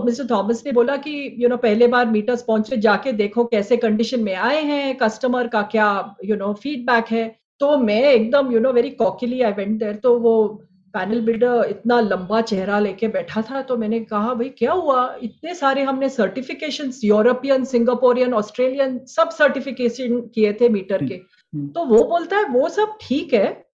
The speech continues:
Speaker 1: लेकिन आपने वो जो कार्डबोर्ड बॉक्स में जो मीटर डाला है आपने, वो व्हाइट का है, व्हाइट रंग का, और उसके ऊपर आपने जो पैकेजिंग टेप डाला है, वो ब्राउन है।"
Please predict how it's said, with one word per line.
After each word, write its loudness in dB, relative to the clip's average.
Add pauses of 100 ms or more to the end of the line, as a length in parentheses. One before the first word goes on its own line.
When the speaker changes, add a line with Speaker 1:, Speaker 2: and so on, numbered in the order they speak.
(140)
Speaker 1:
लेकिन -2
आपने -2 (120)
वो -4
जो -6
कार्डबोर्ड 0
बॉक्स 0
में 0
जो -4
मीटर 0
डाला -2
है -2
आपने, -6
वो -2
व्हाइट 0
का 0
है, -6 (240)
व्हाइट 2
रंग 2
का, -6
और 2
उसके -4
ऊपर 2
आपने 0
जो -4
पैकेजिंग 0
टेप 0
डाला 2
है, 0
वो 0
ब्राउन 4
है।" -2